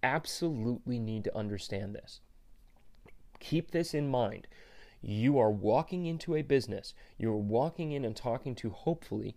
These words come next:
an executive or a decision maker that has approached the idea of H R out of necessity, not out of strategy. Remember those words. They have approached H R out of necessity,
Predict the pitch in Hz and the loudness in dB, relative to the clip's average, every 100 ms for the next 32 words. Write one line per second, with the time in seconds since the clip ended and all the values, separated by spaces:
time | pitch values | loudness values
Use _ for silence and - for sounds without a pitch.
0 | - - - 110 104 101 131 147 160 147 | -12 -18 -2 2 2 4 2 4 0 2
1 | 139 123 117 147 120 110 101 92 190 - | 2 2 0 0 0 0 0 -2 -6 -12
2 | - - - - - 123 117 113 - 117 | -16 -20 -20 -14 2 4 4 0 0 -4
3 | - - - 127 175 - - 117 123 113 | -4 -12 -2 2 2 -2 -10 -2 2 4
4 | 110 110 117 131 156 - 117 - 127 156 | 2 0 0 0 0 0 -2 -2 -2 -2
5 | - 139 107 110 - - - - - - | -2 0 0 -4 -12 -20 -20 -20 -20 -20
6 | - - - - 123 131 113 113 104 - | -20 -20 -20 2 4 6 4 0 -2 -2
7 | - 135 135 - 165 180 202 - - - | 0 2 4 2 0 -2 -6 -14 -14 -6
8 | 110 117 139 - 127 120 - - 113 98 | 2 4 4 2 2 2 -2 2 4 4
9 | 92 - - - - - - 110 113 135 | 0 -8 -14 -16 -20 -20 -2 2 4 4
10 | 147 143 127 120 104 104 107 101 - - | 4 2 4 2 2 0 0 0 -4 -2
11 | 135 151 - 160 143 135 110 107 95 101 | 0 0 -2 -2 0 0 0 -2 -2 -4
12 | 92 - - 135 - 104 101 | -6 -4 0 2 2 -2 -2